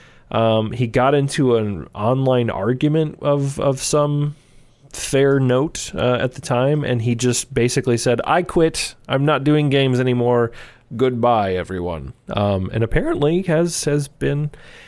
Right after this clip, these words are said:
out of the indie game scene ever since, which I think is a real tragedy because, um, for this to be such a strong effort from a very young, um, you know, game developer, uh, an indie developer, shows that,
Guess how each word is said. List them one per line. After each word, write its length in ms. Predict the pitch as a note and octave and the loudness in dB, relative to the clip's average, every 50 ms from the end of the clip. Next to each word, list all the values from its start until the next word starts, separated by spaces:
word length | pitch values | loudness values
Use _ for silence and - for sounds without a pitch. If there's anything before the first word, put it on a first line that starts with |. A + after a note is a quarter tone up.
| - - - - _ - | -20 -20 -20 -20 _ -2
out 160 | - A#2 B2+ | -2 0 0
of 60 | C3+ B2+ | 0 0
the 160 | B2+ - - | 0 -2 0
indie 220 | B2+ B2+ B2 A#2+ | 0 0 0 0
game 260 | - C3 B2+ B2 B2 | 2 0 0 0 0
scene 480 | A#2+ - - B2+ B2 B2 A#2+ A#2+ A#2+ A#2+ - - | -2 -2 -2 0 0 0 0 0 -2 -4 -4 -4
ever 180 | B2+ A#2 A2+ | -2 -2 -2
since, 300 | G#2+ - D#3 C#3+ B2 - - - - - - | -2 -2 -2 -2 -2 -6 -10 -16 -20 -8 -4
which 140 | - F3+ A3+ | -2 0 2
I 60 | A#3+ | 2
think 120 | A#3 C#4 | 2 2
is 100 | C#4 A#3+ | 2 2
a 60 | G3 F3+ | 4 4
real 160 | E3+ D3+ B2+ | 4 2 2
tragedy 480 | - - C#3+ D3 E3+ D#3+ B2+ A2 G#2+ | 0 0 0 0 2 0 0 0 0
because, 480 | F#2+ G#2 G#2 - A#2 A2 G#2 G2 G#2+ - - | -2 -2 -2 0 0 0 0 0 -4 -4 -4
um, 400 | A2+ A2+ A2 G#2 G2 F#2 F2+ G2+ - _ _ _ - | -2 -2 0 0 -2 -4 -6 -8 -12 _ _ _ -20
for 200 | - - - B2+ | -10 -6 -4 -4
this 280 | A2 B2+ C3+ D3+ - - | 0 0 -2 -2 -2 -4
to 100 | - B2+ | -4 -4
be 540 | G2+ - A#2+ A#2+ A#2 A#2 A#2 A2 G#2+ G2+ | -2 -2 0 0 2 2 2 0 0 -2
such 340 | G2 - - - C3+ C3 - | -2 -4 -4 -4 -4 -2 -4
a 60 | A#2+ | -4
strong 440 | G#2 - - - A#2+ A2+ A#2 A#2+ A2 - | -4 -4 -4 -2 0 0 0 0 -2 -4
effort 420 | - G#2+ A#2 - - G2 - - | -4 -6 -4 -2 -4 -4 -4 -6
from 240 | - - A2+ G2+ F#2+ | -8 -6 -6 -4 -4
a 100 | F2+ F2 | -6 -6
very 400 | F#2 F#2+ G2+ A2 A2+ A2 G#2 F#2 | -6 -6 -4 -2 0 -2 -2 -4
young, 560 | F2+ F#2 F#2 F#2+ A2 G#2+ G2 F2+ F2+ F2+ F#2+ - _ _ _ _ _ _ _ _ _ _ _ | -6 -8 -6 -4 -4 -4 -4 -6 -8 -10 -14 -16 _ _ _ _ _ _ _ _ _ _ _
um, 580 | - - F#2 F#2 F2 F2 E2+ E2+ E2+ E2 - - - _ _ - _ _ _ _ - | -6 -6 -4 -2 -2 -4 -4 -4 -6 -10 -12 -16 -20 _ _ -20 _ _ _ _ -10
you 100 | - - | -8 -6
know, 240 | E2 E2+ F2 E2 - - B2+ | -6 -6 -6 -6 -8 -8 -6
game 240 | A#2+ G#2 G#2+ A#2 | -4 -2 0 0
developer, 560 | A#2 A2 F2 F#2 F2 F2+ E2+ - F2+ F2+ - - _ _ - | -2 -2 -2 -2 -2 -2 -4 -4 -6 -6 -8 -10 _ _ -12
uh, 180 | - - F#2 F#2+ F#2+ | -10 -8 -6 -6 -6
an 120 | G#2 G#2 | -6 -4
indie 220 | A2+ A2+ G#2+ G#2 | -2 -2 -2 -2
developer, 460 | G#2 G2 F#2 F#2+ G#2 G#2+ - G2+ G2 - | -2 -2 -2 -2 -2 -2 -2 -6 -8 -8
shows 480 | - - - - A#2+ A2 A2 G#2 G2 | -6 -4 -2 0 2 2 0 0 0
that, 180 | G#2+ G2 - | -2 -4 -6